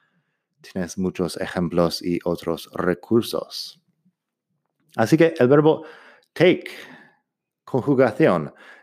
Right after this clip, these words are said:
take, took, taken. Tengo tres expresiones aquí que son muy comunes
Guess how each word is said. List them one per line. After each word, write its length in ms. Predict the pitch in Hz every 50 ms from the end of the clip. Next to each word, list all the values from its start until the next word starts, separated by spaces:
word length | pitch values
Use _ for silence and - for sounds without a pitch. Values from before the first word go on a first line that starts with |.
| _ _
take, 420 | - 160 160 - - - - - _ _ _ _ _ _ _ _
took, 320 | - - 170 131 - - - - - _ _ _ _ _ _
taken. 920 | - - - 156 156 - - 101 87 85 80 78 73 71 67 65 62 _ _ _ _ _ _ _ _ _ _ _ _ _ _ _ _ _ _ _ _ _ _ _ _ _ _ _ _ _ _
Tengo 280 | - - 131 147 160 151
tres 300 | 151 - - 147 123 -
expresiones 580 | 131 - - - 120 107 - 113 104 98 92 -
aquí 300 | 92 - 160 185 - - _ _ _ _ _ _ _ _ _ _ _ _ _ _ _ _ _ _ _ _ _ _ _ _ _ _ _ _
que 400 | - - 107 101 95 95 92 90 90
son 160 | - - 107
muy 200 | 104 113 123 135
comunes 640 | 135 - 113 98 95 98 120 127 - - - _